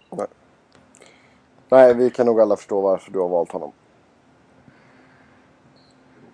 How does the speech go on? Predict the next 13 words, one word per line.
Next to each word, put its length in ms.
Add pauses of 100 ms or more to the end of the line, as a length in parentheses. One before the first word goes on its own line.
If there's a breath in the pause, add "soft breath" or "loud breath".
(220)
Eh, 800
jaha, 420
Robin, 560
du 120
får 180
du 280
ta 420
ditt 220
andra 320
val 220
där 100
då 140
istället. 300